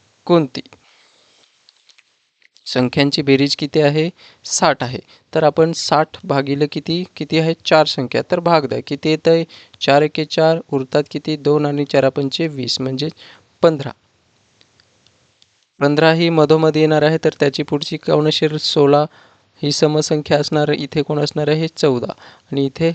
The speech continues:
अठरा आणि इथे बारा आणि इथे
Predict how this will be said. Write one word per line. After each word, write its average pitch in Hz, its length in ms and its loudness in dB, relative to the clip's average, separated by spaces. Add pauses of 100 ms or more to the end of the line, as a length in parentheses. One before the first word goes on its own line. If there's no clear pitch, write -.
(140)
अठरा 147 420 0
आणि 139 220 0
इथे 165 300 0 (2000)
बारा 160 680 0
आणि 139 260 0
इथे 160 340 -2